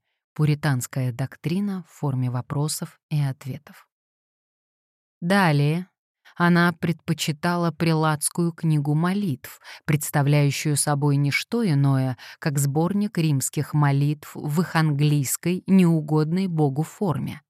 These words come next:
В разгар ее страданий книга в руках приносила облегчение, хотя она не могла прочитать ни строчки,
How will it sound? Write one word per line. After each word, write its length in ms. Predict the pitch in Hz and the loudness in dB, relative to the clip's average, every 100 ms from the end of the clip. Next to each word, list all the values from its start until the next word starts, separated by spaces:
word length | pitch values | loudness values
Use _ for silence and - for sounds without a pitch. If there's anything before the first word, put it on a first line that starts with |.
| _ _ _ _ - - | _ _ _ _ -20 -10
В 80 | - | -2
разгар 520 | 160 156 143 156 156 151 | 2 2 2 2 2 2
ее 180 | 147 | 2
страданий 880 | 147 - 139 139 147 165 156 139 131 - | 0 -2 -2 -2 0 2 2 0 -4 -6
книга 420 | 151 160 180 160 | 0 2 2 2
в 60 | 147 | 2
руках 520 | 147 - 139 131 - - - | 0 0 -2 -2 -10 -20 -4
приносила 680 | 170 170 160 147 - 147 143 | 2 4 4 2 0 0 2
облегчение, 840 | 147 151 - - 175 143 139 175 - - - | 2 0 -2 -2 0 0 -2 -8 -18 -20 -2
хотя 320 | 165 147 160 | 0 2 2
она 140 | 156 | 2
не 140 | 156 156 | 2 0
могла 300 | 156 160 160 | 0 -2 -2
прочитать 540 | 160 160 160 170 156 | -4 -4 -4 -2 0
ни 260 | 170 180 208 | 2 4 4
строчки, 800 | - - 214 202 135 - 143 | 0 -2 0 2 0 -4 -6